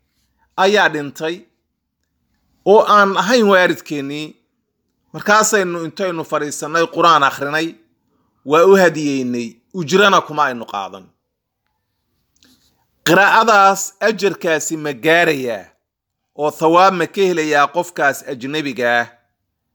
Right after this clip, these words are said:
Macnaha ajnabi waxaa la yidhahdaa wixii aan dee adiga aadan ka soo jeedin.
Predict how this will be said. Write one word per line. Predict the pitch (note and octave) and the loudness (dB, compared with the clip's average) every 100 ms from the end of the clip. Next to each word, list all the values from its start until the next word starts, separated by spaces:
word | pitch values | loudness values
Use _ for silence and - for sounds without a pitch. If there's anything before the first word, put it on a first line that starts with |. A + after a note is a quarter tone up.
| _ _ - | _ _ -4
Macnaha | C3+ F3 E3 | -2 0 -2
ajnabi | D3+ G#3 A3 | -2 -2 -2
waxaa | G#3 D#3 | -2 -2
la | C#3+ | 0
yidhahdaa | C#3+ E3+ | 2 2
wixii | F#3+ G3+ F#3+ | 0 -4 -8
aan | D#3 E3 E3 | 0 0 0
dee | E3+ D3+ D#3+ | -2 -2 -2
adiga | D3+ D#3 F3 | -4 -2 -4
aadan | - D#3+ D3+ | 2 2 0
ka | C#3+ D#3 | -6 -10
soo | D3 | -10
jeedin. | A#2+ G#2+ G2 F#2+ | -10 -14 -16 -20